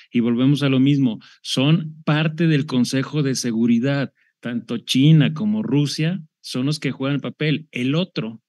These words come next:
que juega eso es Estados Unidos. Y la pregunta es, ¿dónde ahora van a querer invadir?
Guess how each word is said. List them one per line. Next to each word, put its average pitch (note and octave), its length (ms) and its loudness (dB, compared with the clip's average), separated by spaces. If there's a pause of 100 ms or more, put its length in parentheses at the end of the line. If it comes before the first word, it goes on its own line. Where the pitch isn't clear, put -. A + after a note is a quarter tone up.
(200)
que G#2 100 -12
juega C3 340 -10
eso D3+ 400 -10
es A2 180 -12
Estados A2+ 460 -8
Unidos. B2 420 0 (320)
Y A2 80 -6
la A2 180 -2
pregunta B2 380 -2
es, D3 200 -6 (280)
¿dónde C#3 520 -2
ahora C#3 320 -6
van C3+ 240 -2
a C#3 60 0
querer B2+ 280 -2
invadir? C3 440 0